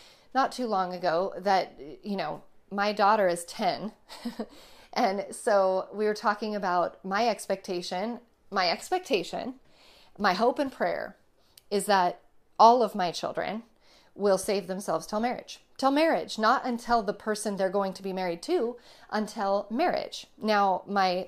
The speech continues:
family member told me that's an unrealistic expectation in the culture today, and I hear her. I understand that's true. However, I know several of my friends at my age who did that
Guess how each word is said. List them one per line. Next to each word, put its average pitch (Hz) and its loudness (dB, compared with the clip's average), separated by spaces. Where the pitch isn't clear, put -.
family 175 -4
member 180 -2
told 185 -4
me 185 -4
that's 180 0
an 185 -4
unrealistic 180 -2
expectation 277 -4
in 294 0
the 285 -2
culture 269 0
today, 233 0
and 220 -2
I 240 -4
hear 196 -2
her. 220 -4
I 220 0
understand 214 -4
that's 175 -8
true. 196 -6
However, 233 4
I 233 4
know 226 2
several 233 2
of 208 -4
my 202 0
friends 196 -4
at 190 -6
my 208 0
age 196 -2
who 262 -6
did 294 -4
that - -2